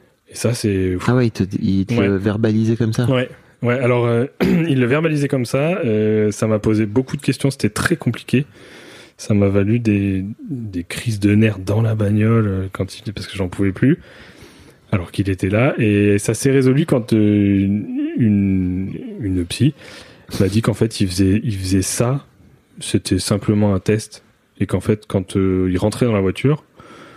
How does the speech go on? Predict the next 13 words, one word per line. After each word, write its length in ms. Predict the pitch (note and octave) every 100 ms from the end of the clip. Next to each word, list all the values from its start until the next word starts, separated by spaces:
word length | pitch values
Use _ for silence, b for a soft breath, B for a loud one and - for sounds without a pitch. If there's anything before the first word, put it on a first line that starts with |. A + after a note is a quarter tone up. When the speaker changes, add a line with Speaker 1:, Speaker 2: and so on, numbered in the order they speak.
| B B B _
Speaker 1:
il 160 | G#2 G2+
avait 160 | G2
capté, 480 | - B2+ - A#2+ E3+ - -
alors 100 | F#2
c'est 160 | -
fou 160 | - C#3
les 140 | G#2
enfants, 320 | F#2 F#2+ G#2 - B B B B B B -
que 520 | A#2 G#2+ G#2+ G#2+ B2
en 160 | B2+ G#2+
prononçant 580 | - - D3+ D3 C3 C3
ces 160 | -
mots-là, 460 | A2+ B2 C3+ A#2+